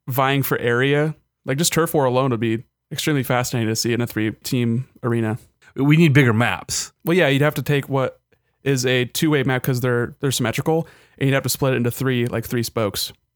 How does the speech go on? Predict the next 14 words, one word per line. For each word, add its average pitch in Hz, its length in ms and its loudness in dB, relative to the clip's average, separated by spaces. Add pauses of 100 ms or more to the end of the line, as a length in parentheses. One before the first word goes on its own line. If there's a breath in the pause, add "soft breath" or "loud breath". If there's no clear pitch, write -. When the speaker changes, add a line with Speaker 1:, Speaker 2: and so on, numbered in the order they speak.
Speaker 2:
I 123 80 4
wonder 147 320 6
if 135 100 2
that 127 160 4
would 117 140 2
be 117 140 4
a 117 40 4
logistical 110 480 0
nightmare 107 640 2
or 107 220 4
if - 260 -6
now 110 240 2
we're 107 80 4
talking 101 520 0